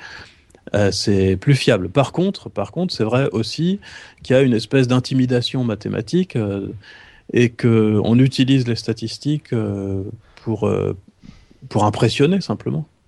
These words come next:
Et que, alors ça, ça se voit beaucoup en, en psycho, où les gens sont très friands, dans, surtout dans les grandes revues,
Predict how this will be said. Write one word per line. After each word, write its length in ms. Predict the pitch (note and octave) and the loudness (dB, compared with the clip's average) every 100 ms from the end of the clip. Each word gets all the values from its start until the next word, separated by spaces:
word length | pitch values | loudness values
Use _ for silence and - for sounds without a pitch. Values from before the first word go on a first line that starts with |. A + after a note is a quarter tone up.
| - - | -12 -6
Et 160 | G#2+ | -6
que, 420 | A2 A#2 G#2+ G#2 G#2 | -4 -2 0 2 2
alors 280 | A2 G#2 | 2 2
ça, 160 | - A2 | 2 2
ça 180 | - A#2 | 2 0
se 60 | |
voit 100 | A#2+ | 2
beaucoup 320 | A#2+ C#3 - D3+ | 0 0 0 0
en, 180 | A#2 A2+ | 0 -4
en 40 | |
psycho, 480 | - B2 B2 D#3+ E3 | -8 -6 0 2 2
où 200 | B2+ B2 | 0 0
les 200 | A2+ A2 | 2 2
gens 140 | C3+ | 0
sont 160 | C#3+ - | -2 -4
très 200 | - D3 | 0 0
friands, 340 | - B2+ C3 | 2 0 2
dans, 180 | B2+ A2 | 0 -2
surtout 260 | - B2+ D3 | -2 -2 2
dans 60 | |
les 80 | A#2 | 4
grandes 220 | A2+ A2+ | 4 2
revues, 340 | A2+ A2+ C3+ | 2 2 0